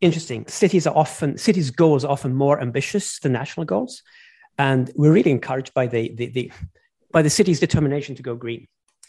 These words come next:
Uh, there's really such a strong willi-, willingness and creativity t-, to, to do this. And I think just the fact that, you know, how fast we've been able to scale over the last years really shows that. So, <sighs> you know, I could say emissions are still going up.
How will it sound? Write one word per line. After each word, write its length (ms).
Uh, 160
there's 220
really 240
such 200
a 40
strong 500
willi-, 320
willingness 500
and 200
creativity 800
t-, 80
to, 180
to 140
do 180
this. 360
And 100
I 60
think 140
just 160
the 60
fact 340
that, 120
you 80
know, 140
how 220
fast 580
we've 120
been 140
able 200
to 320
scale 800
over 140
the 80
last 300
years 320
really 360
shows 540
that. 300
So, 460
<sighs> 720
you 140
know, 360
I 120
could 140
say 280
emissions 360
are 60
still 260
going 180
up. 280